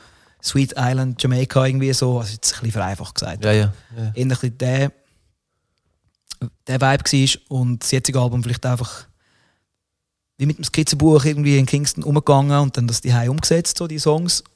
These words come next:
Speaker 1: Und vielleicht einfach, ähm, ein bisschen eine andere Jamaica oder Kingston Story ist von mir, wo ein bisschen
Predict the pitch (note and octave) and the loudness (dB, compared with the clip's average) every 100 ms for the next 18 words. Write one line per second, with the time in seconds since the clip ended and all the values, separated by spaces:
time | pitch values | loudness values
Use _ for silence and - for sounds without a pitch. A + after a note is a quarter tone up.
0 | _ - B2+ A#2+ A#2+ A#2 B2+ A#2+ A#2 B2 | _ -8 -6 -4 -4 -4 -4 -4 -4 -2
1 | A#2+ A#2 A2 G2+ _ _ _ _ _ _ | -2 0 -2 -6 _ _ _ _ _ _
2 | _ _ _ _ _ _ C3+ - C3+ E3 | _ _ _ _ _ _ -4 0 0 0
3 | D#3 D3 C#3+ C3+ C3+ C3 C3+ B2+ A#2+ A2+ | 0 2 0 0 0 0 2 2 2 -4
4 | _ - C3+ C3 C3 - B2+ B2+ B2+ A#2+ | _ -4 -2 0 -2 0 2 4 2 0
5 | B2+ A#2+ B2+ B2 A#2+ A#2+ B2 A#2+ A2+ B2 | 0 0 0 0 -2 -4 -6 -6 -4 -4